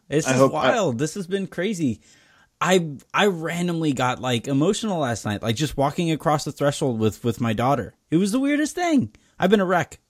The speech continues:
Speaker 1: I've been so tired. <laughs>
Speaker 2: Yeah. You get a
Speaker 1: You,
Speaker 2: lot of those.
Speaker 1: you gotta, all right.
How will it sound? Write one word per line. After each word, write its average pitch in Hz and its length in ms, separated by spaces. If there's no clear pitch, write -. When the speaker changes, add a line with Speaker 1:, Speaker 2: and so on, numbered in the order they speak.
Speaker 1:
I've 147 140
been 160 160
so 160 220
tired. 135 440
<laughs> 320 60
Speaker 2:
Yeah. 127 300
You 285 400
get 233 80
a 254 80
Speaker 1:
You, - 20
Speaker 2:
lot 208 180
of 226 60
those. 123 400
Speaker 1:
you 151 140
gotta, 202 360
all 139 100
right. 117 280